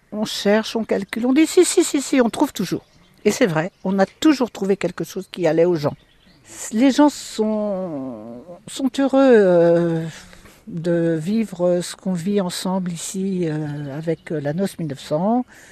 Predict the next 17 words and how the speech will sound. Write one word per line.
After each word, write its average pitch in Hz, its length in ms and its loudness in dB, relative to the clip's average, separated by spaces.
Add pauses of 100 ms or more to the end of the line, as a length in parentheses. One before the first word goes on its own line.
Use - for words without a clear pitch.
(460)
avec 190 360 0
l'association 156 640 -8
des 160 140 -6
Nociers 156 360 -4
les 147 120 0
Danses. 220 680 2 (800)
Bon, 190 320 0
bah 180 180 8
voilà, 160 300 4
nous 320 100 4
aussi, 311 340 4
hein. 254 160 4 (320)
Alors, 175 260 6 (220)
on 220 100 2
donne 185 220 2
du 143 120 -6
temps. - 260 -10